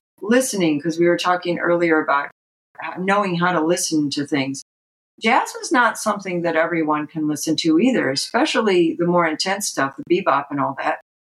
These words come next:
And, um, you know, people whose parents listened to Miles Davis and, and all the great jazz musicians growing up, then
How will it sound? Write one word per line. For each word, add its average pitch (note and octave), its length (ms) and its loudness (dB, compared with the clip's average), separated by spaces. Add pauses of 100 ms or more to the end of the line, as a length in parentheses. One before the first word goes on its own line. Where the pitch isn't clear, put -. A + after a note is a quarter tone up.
(460)
And, F#3 340 -2 (120)
um, E3+ 400 0 (180)
you G3+ 100 -4
know, F#3 140 2
people A3 400 2
whose F#3+ 420 0
parents F3+ 440 -2
listened E3+ 380 0
to D#3 220 0 (560)
Miles F3 380 0
Davis E3 640 0
and, D3+ 480 0 (120)
and C#3+ 380 -4 (100)
all D#3+ 180 0
the D#3+ 80 -10
great D#3+ 360 -2 (600)
jazz D#3+ 400 0
musicians E3 580 0
growing D#3 400 0
up, F3 320 0 (1040)
then F3+ 340 0